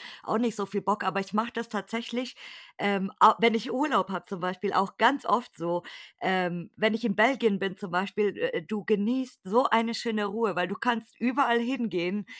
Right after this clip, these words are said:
und keine Sau ist einfach weiter und breit. Montag, ähm,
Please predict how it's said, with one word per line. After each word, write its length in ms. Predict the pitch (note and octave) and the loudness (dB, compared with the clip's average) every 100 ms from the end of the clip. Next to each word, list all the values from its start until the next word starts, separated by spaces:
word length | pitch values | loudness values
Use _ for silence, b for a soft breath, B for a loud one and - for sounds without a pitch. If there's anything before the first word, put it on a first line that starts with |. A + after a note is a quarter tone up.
| B B | B B
und 220 | - A3+ - | 0 0 0
keine 400 | - A3+ D4+ D4 | -2 0 2 0
Sau 280 | - B3 B3+ | 4 8 8
ist 180 | G3+ - | 8 4
einfach 340 | F#3+ G3 A3 | 2 2 0
weiter 300 | E3+ F#3+ G3 | 2 2 4
und 100 | G3+ | 0
breit. 360 | G3 F3+ A3+ G#3 | 0 0 0 -2
Montag, 680 | F#3+ G#3+ C4+ B3 A#3+ A#3 - B B B B | 0 2 0 0 0 0 -4 B B B B
ähm, 300 | G#3+ G3+ F#3 | 0 2 0